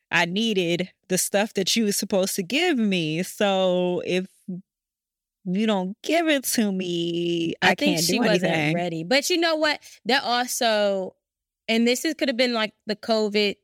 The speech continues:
Speaker 2: you know, the kind of the trickle down part of covid. We, some people, you know, you know, Snipes included, that we got a lot of clients. We got a lot of business,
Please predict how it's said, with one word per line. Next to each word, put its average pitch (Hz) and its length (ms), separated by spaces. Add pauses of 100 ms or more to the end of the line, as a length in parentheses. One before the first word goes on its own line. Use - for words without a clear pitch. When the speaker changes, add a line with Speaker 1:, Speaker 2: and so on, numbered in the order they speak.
Speaker 2:
you 208 140
know, 190 260
the 180 120
kind 190 280
of 175 160
the 175 140
trickle 196 260
down 175 800
part 175 220
of 170 100
covid. 185 400 (1000)
We, 247 800 (380)
some 247 280
people, 196 760 (100)
you 202 100
know, 185 320 (140)
you 202 200
know, 170 200
Snipes 175 340
included, 165 540 (380)
that 190 580
we 220 840 (200)
got 208 260
a 202 100
lot 190 400
of 180 560 (240)
clients. 247 720
We 202 280
got 190 360
a 185 100
lot 190 300
of 180 300
business, 196 580